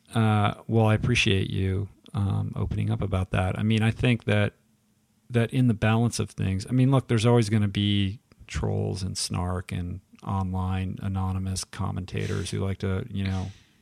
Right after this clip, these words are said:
throw arrows and all that kind of thing. But in the, in the balance of things, you know, the response has been in-, overwhelmingly, um,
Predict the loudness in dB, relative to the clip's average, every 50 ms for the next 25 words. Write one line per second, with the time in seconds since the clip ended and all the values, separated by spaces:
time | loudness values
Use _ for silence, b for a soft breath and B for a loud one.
0 | b b b _ _ _ _ _ _ -8 -6 -4 -4 -2 -2 -4 -4 -2 -2 -2
1 | -4 -4 -4 -4 -4 -2 -4 -4 -4 -4 -2 -2 -2 -2 -4 -4 -4 -2 -2 -2
2 | 0 0 2 2 2 0 0 -2 -2 -2 -2 0 2 2 2 2 2 0 -2 -6
3 | -8 -4 -2 -2 -2 -2 -4 -6 -10 B B B B B B B B B B B
4 | B B -2 0 0 0 0 0 0 2 2 2 2 2 0 -2 0 2 2 4
5 | 4 2 0 0 -2 -4 -4 -6 _ _ 2 2 2 4 2 2 2 2 4 4
6 | 4 2 2 2 0 0 0 0 0 -2 -4 -4 -4 -2 0 2 2 2 2 0
7 | 0 -2 -4 -6